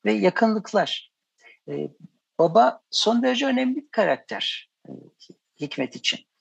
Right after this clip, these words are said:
Aynı zamanda eşi de öyle. Başka bir genç kızla, e, olayları çözse de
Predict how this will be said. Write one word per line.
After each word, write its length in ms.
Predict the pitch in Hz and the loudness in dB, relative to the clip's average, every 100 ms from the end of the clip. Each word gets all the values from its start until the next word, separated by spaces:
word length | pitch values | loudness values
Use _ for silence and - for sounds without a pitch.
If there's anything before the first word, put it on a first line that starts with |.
| _ - | _ -4
Aynı 140 | 165 185 | -2 0
zamanda 380 | 220 226 233 | 4 6 6
eşi 380 | 233 185 - 202 | 4 4 2 2
de 120 | 160 | 0
öyle. 280 | 120 104 - _ _ _ _ _ _ _ _ _ _ _ _ _ - | -2 -6 -12 _ _ _ _ _ _ _ _ _ _ _ _ _ 0
Başka 460 | 143 139 - 220 | 0 0 0 2
bir 240 | 196 147 - | 4 2 0
genç 300 | 160 160 - | 2 2 0
kızla, 580 | 190 170 156 151 139 - | 0 0 2 2 2 -2
e, 40 | 143 139 131 127 131 - | -8 -6 -8 -6 -2 0
olayları 540 | 151 147 151 156 151 147 | 2 4 4 2 0 0
çözse 540 | 156 151 - 180 180 | 0 2 2 2 2
de 200 | 233 | 2